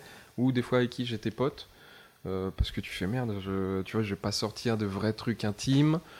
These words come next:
Non, moi, ma, ma limite, mais par contre, les politiques, ça, ça m'excitait.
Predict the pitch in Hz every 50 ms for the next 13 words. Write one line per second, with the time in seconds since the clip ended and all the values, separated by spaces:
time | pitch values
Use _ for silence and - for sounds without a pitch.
0 | - - - 143 151 165 180 180 175 170 156 151 143 123 127 131 135 156 170 -
1 | 123 117 107 - 104 - - 185 185 - - 117 127 123 117 - 123 117 107 -
2 | 156 160 - - 135 123 - 113 107 107 101 - - 95 - -